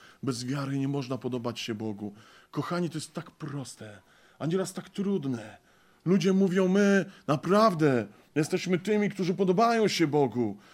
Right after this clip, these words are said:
My jesteśmy tymi, którzy, zobacz, bracie, co się u nas dokonuje. Zobacz, ile mamy tych wszystkich rzeczy”.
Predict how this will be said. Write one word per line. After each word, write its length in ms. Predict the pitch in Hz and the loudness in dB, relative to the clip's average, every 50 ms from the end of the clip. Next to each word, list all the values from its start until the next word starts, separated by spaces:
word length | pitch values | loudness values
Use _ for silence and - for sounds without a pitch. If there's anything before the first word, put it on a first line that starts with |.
| - _ | -8 _
My 80 | 165 196 | 2 2
jesteśmy 380 | 220 - 233 214 160 196 202 | 2 4 2 0 2 2 2
tymi, 340 | 202 - 214 240 247 226 220 | 2 2 2 2 2 2 0
którzy, 280 | 175 - 202 175 185 190 | 0 0 0 0 0 2
zobacz, 460 | 151 196 220 226 214 208 196 - 143 | 4 4 4 4 4 2 2 0 -2
bracie, 600 | 135 127 160 165 190 208 196 196 - 165 147 - - - - - - | -6 -4 -2 2 4 4 4 4 4 2 2 2 0 -4 -20 -12 -6
co 120 | - 214 | -2 0
się 140 | 180 - 240 | 0 2 4
u 80 | 233 226 | 4 6
nas 180 | 226 220 180 | 6 6 6
dokonuje. 760 | 185 220 - 247 240 233 254 254 240 196 165 143 135 127 104 - - - - - _ | 4 4 6 6 6 6 6 6 8 8 8 8 8 6 4 0 -6 -16 -20 -16 _
Zobacz, 540 | - 131 147 233 262 262 226 220 214 208 - | -8 -2 4 6 6 8 8 8 6 4 4
ile 140 | 196 196 208 | 4 4 6
mamy 240 | 208 208 208 208 196 | 6 6 6 4 2
tych 140 | 202 196 - | 0 -2 -2
wszystkich 400 | - 220 - - - 202 165 127 | -2 -2 -4 -2 -2 -2 0 2
rzeczy”. 600 | 117 151 196 202 202 - - 147 131 117 104 | 4 4 6 6 4 2 2 2 2 2 2